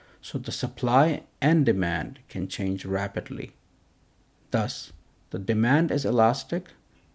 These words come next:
and supply is elastic. However, in the case of baby milk, the demand cannot change. If there are ten thousand babies in the city,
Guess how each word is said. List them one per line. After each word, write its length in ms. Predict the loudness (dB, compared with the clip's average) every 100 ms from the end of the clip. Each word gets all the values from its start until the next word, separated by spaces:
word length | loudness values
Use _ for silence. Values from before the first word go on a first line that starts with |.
| _
and 320 | -6 -4 -4
supply 640 | -8 -8 -10 -4 -2 -2 -4
is 180 | -8 -8
elastic. 680 | -4 -2 -4 -8 -14 -16 _ _ _ _ _ _ _ _ _ _ _ _ _ _ _ _ -4
However, 440 | 4 6 8 4
in 160 | 4 0
the 100 | 0
case 340 | 0 -2 -2
of 280 | -4 -2 2
baby 260 | 4 4
milk, 400 | 2 0 -4 -10 _ _ _ _
the 120 | -4 -2
demand 540 | 0 0 4 4 2
cannot 400 | -2 0 -2 -2
change. 540 | -4 -2 -2 -6 -14 -20 _ _ _ _ _
If 240 | -12 -10 2
there 240 | 4 6
are 140 | 4
ten 240 | 2 0 2
thousand 400 | 0 2 2 4
babies 420 | 4 4 0 -2
in 120 | -4
the 80 | -4
city, 460 | -2 -2 -2 -6